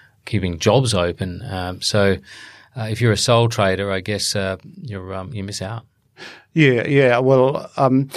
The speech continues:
Speaker 2: I think they're potentially covered, and that is if, uh, b-, basically, you know, sort of they have to be getting no other work, right? So you could then, um, go in under current rules and claim sickness allowance.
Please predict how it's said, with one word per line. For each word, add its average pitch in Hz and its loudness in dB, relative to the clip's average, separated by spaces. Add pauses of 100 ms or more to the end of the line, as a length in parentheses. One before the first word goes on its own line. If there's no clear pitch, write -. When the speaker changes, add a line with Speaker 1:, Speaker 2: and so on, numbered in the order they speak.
(240)
Speaker 2:
I 151 4
think 262 0 (160)
they're 123 2
potentially 113 -2
covered, 78 -4 (160)
and 104 0
that 110 4
is 95 -2
if, - -4 (140)
uh, 117 -4 (260)
b-, - -4 (100)
basically, 85 2
you 78 2
know, 73 0
sort 78 -2
of 73 -4
they 78 2
have 76 -2
to - -12
be 73 -2
getting 73 -2
no 73 0
other 71 0
work, 73 -4
right? 82 -2
So - -4
you 80 0
could - -6
then, 78 2 (400)
um, 73 -2
go 76 2
in 73 0 (380)
under 95 2
current 82 2
rules 82 0
and 85 -4
claim 82 0
sickness - -2
allowance. 151 0